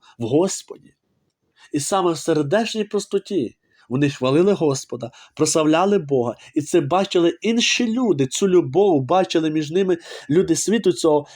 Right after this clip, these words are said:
І щоденно Бог добавляв до церкви, що спасалися. Саме через ту простоту,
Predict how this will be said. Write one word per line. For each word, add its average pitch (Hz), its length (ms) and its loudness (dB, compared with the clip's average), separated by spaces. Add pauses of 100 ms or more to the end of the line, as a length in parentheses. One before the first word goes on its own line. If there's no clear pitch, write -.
(100)
І 196 180 4
щоденно 165 1200 0
Бог 175 560 0
добавляв 156 840 2 (360)
до 139 140 0
церкви, 165 380 0
що 147 140 -2
спасалися. 139 680 -2
Саме 175 280 0
через 160 280 -2
ту - 140 -2
простоту, 170 760 -2